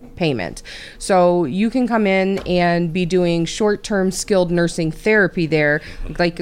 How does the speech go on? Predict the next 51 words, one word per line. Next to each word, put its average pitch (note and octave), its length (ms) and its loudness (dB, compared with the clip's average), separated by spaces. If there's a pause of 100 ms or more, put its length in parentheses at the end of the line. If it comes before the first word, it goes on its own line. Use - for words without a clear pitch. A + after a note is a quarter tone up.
let's F3+ 220 -2
say F#3+ 140 -2
you F3+ 160 2
had E3+ 240 2
a E3 60 -2
surgery, G3+ 560 2
you're F3 200 2
rehabbing F3+ 580 0
to - 60 -10
get E3+ 160 0
better F3 240 2
to E3+ 140 -10
go E3 140 -2
back D3 240 0
home. G2+ 280 -4 (360)
Or A#3 240 4
you G#3+ 140 2
can G3 140 0
be F#3 120 0
someone F3+ 340 0
who F#3 140 2
comes F3+ 280 0
in F3 140 2
and F3 140 2
lives F3 200 0
with F3 160 -2
us E3 200 -2
long-term F#3 580 0
'cause G3+ 140 -4
you're G3 80 2
not E3+ 160 2
able E3 180 -2
to E3 140 -6
live D#3+ 160 -2
on D#3 120 0
your E3+ 160 2
own F3+ 220 2
or F3 40 0
your D#3+ 120 0
family's E3 400 -2
not D#3 140 0
able D3 180 -2
to D#3 80 -6
take D3+ 240 -4
care F3+ 220 2
of E3+ 100 -2
you F3 140 2
and E3 120 0
you G3 140 4
need G#3 320 2
that E3 340 2